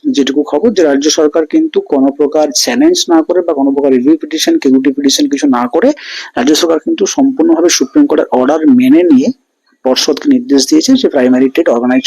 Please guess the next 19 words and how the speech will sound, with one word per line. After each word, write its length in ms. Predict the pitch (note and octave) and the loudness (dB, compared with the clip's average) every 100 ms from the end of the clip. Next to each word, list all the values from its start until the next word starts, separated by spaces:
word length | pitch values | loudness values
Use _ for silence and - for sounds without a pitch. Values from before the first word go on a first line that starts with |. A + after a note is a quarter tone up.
| - | -4
করার 200 | A#2+ B2 A#2 | -4 -4 -4
জন্য 140 | C#3+ G#3+ | -2 0
যারা 120 | D3 C3+ A#2 | 0 0 0
in 60 | B2 | -4
service 260 | B2 D#3+ - | -6 -8 -6
টিচার 220 | C3 C#3+ C3 | -4 -2 2
রয়েছেন। 300 | C#3+ B2+ G#2+ _ _ - - - - _ - | 0 0 -6 _ _ -18 -18 -18 -20 _ -2
পরবর্তী 300 | F3+ G#3+ A3 F3+ | 0 2 2 0
আপডেটের 280 | F3+ F3+ F3+ | 0 -2 0
জন্য 120 | G3+ D#3+ | 2 2
অবশ্যই 220 | D#3 G3 | 0 2
আমাদের 160 | D#3+ D#3 | 2 2
চ্যানেলটিকে 340 | D3 C3+ C#3 C#3+ | 2 2 0 -4
সাবস্ক্রাইব 300 | - - E3 - F3+ | -8 -4 -6 -4 -2
করে 120 | - A#3+ | 0 2
রাখবেন, 240 | F3 F#3+ C#4+ _ _ - | 0 0 -2 _ _ -6
এবং 120 | C3 C3 - | -4 -2 0
এই 80 | G3+ G#3 | 2 2
চ্যানেলের 300 | F3 E3+ | 2 2